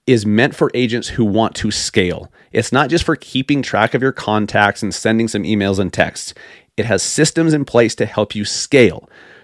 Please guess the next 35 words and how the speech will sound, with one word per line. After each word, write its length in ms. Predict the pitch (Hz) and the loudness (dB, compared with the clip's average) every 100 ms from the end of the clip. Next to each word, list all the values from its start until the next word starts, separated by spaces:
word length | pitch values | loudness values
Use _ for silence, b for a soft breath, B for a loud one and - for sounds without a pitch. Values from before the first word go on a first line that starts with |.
| B | B
For 140 | - | -2
example, 440 | 147 160 90 - - _ _ _ _ _ _ | 2 2 2 -2 -6 _ _ _ _ _ _
have 60 | 113 | 0
you 40 | |
ever 120 | 131 143 | 2 4
heard 100 | 139 | 2
of 100 | 113 | 4
Robert 360 | 117 117 117 | 4 4 2
Slack? 480 | - 107 90 - - _ _ _ - | 0 0 0 -4 -20 _ _ _ 2
Robert 300 | 120 143 147 | 4 4 0
Slack 340 | 135 120 120 | 2 2 2
is 160 | 123 117 | -4 -4
a 100 | 110 | -4
giant 600 | 92 113 127 139 131 - | -6 -2 0 0 -2 -2
real 260 | 120 120 | 0 2
estate 360 | 110 - 104 - | 2 0 -4 -4
team 200 | 113 104 | -4 -2
leader. 340 | 101 101 98 B B | 0 0 -2 B B
He 140 | B 113 | B -2
did 160 | 120 | 0
a 60 | 110 | 0
hundred, 560 | - - 156 160 147 - _ _ | -2 -2 4 4 4 -4 _ _
sorry, 240 | - 95 90 b | -2 -2 -4 b
he 120 | 143 | -2
did 120 | 143 | 0
one 280 | 113 131 170 | 2 2 0
point 280 | - 151 - | -2 -6 -6
five 460 | 131 127 101 90 | -4 -4 -6 -6
billion 500 | 92 135 160 156 151 | 2 4 4 0 -2
dollars 680 | 127 127 131 104 90 92 - b b b b | 2 4 4 2 -2 -6 -10 b b b b
in 180 | 117 107 | -2 0
sales 580 | - 120 98 90 87 - _ _ _ - | 4 6 6 2 -4 -12 _ _ _ -2
in 120 | 104 | 0
six 260 | - 104 95 | 2 0 0
years. 260 | 71 - | -2 -4